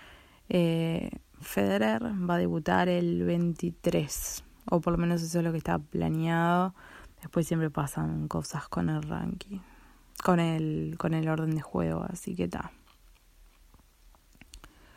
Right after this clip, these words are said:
Eh, bueno, ¿a qué podemos pasar? Bueno, pasemos al, al rugby, tal vez.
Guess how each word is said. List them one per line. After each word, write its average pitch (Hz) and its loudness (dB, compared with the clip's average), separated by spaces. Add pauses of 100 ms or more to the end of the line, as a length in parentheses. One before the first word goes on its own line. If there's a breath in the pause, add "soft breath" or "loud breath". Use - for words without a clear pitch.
(920 soft breath)
Eh, 196 4
bueno, 175 2 (1400 loud breath)
¿a 208 2
qué 202 4
podemos 220 4
pasar? 262 4 (1900 loud breath)
Bueno, 190 2
pasemos 208 0
al, 170 -2 (140)
al 180 -2
rugby, 175 0 (840 loud breath)
tal 165 -4
vez. 196 -2